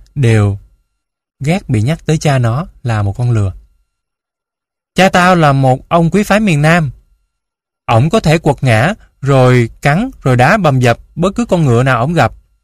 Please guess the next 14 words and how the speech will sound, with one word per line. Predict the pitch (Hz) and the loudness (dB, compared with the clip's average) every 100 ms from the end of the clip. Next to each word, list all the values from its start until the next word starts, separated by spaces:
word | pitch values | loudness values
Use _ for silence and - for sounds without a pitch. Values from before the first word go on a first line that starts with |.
| _ _ - | _ _ -6
Nhớ | 147 180 | -2 2
đó, | 156 185 - _ - | 2 0 -4 _ -6
đồ | 143 127 127 | 0 2 2
Rumbai | 131 175 165 165 165 139 139 | 2 0 2 2 2 -2 -4
nâu | 151 156 147 - | 0 0 -2 -4
to | 156 151 | -2 0
xác." | 180 226 - _ _ _ _ _ _ _ _ _ _ _ _ _ _ _ | -2 -4 -6 _ _ _ _ _ _ _ _ _ _ _ _ _ _ _
Chú | - | -6
thích: | 180 214 - _ _ _ _ _ | -4 -4 -6 _ _ _ _ _
Theo | - 165 160 | -2 2 2
suy | 147 160 | 0 0
nghĩ | 135 127 | 0 -2
truyền | 139 113 | 0 -2
thống, | 117 131 | -2 -4